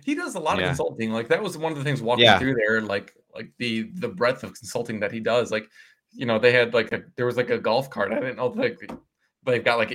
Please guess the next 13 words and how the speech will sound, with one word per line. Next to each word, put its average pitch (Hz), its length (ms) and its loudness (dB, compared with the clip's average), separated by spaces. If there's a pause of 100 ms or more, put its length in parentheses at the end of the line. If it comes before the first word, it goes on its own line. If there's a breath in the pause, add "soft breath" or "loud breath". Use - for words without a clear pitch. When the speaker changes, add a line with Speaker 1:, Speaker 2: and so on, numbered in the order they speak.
Speaker 1:
eighty 135 180 0
percent 131 300 -2
market 113 320 0
share 110 160 -2
on, 101 120 -6
like, 98 160 -10
golf 110 280 2
carts, 101 320 -2
apparently, 104 560 -8 (180)
'cause, 104 260 -2
uh, 101 220 2
Speaker 2:
Wow. 131 240 10
Speaker 1:
like, 104 160 -6